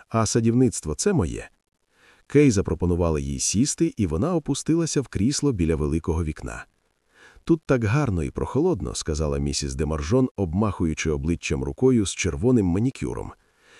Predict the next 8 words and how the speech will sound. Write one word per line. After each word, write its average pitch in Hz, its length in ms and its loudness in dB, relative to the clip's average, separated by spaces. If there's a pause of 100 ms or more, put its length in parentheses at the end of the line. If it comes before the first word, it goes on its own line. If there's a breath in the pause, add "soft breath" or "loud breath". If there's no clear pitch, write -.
(160 soft breath)
«Мій 156 240 6
кондиціонер 156 720 2
постійно 127 500 4
ламається 107 560 2
ще - 220 -4
з - 100 -4
першого 104 440 0
червня. 57 500 -4